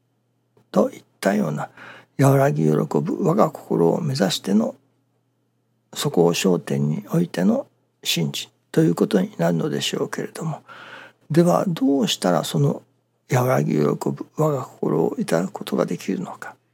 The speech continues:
といったようなことにもなりますね。まあ、もっともこの天地書きつけも、おかげは我が心にありというところに焦点が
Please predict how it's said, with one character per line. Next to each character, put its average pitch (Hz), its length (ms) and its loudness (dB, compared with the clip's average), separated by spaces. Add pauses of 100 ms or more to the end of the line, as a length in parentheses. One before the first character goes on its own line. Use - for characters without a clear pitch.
(600)
と 156 120 2
い 160 40 4
っ 156 140 -10
た 185 120 -2
よ 254 120 4
う 202 60 0
な 139 140 -6
こ - 120 -12
と - 120 -4
に 202 100 2
も 208 220 2 (220)
な 135 120 -2
り 165 100 -6
ま - 160 -8
す - 160 -10
ね。 180 220 -8 (1300)
ま 127 180 0
あ、 117 40 -4
も 143 160 4
っ 160 40 2
と - 200 -4
も 139 480 -2
こ 151 140 2
の 143 180 6
天 143 220 4
地 - 240 -2
書 139 100 -6
き - 120 -8
つ - 140 -6
け 139 140 -2
も、 131 240 -2 (640)
お 143 80 -4
か 147 160 4
げ 147 100 2
は 143 220 4
我 151 180 2
が - 160 2
心 - 400 -2
に 220 180 0
あ 156 80 -4
り - 120 -6 (240)
と 160 140 4
い 175 160 4
う 175 40 -4
と 185 160 0
こ - 120 4
ろ 80 120 2
に - 260 -6 (160)
焦 139 240 0
点 131 260 -6
が 139 300 -6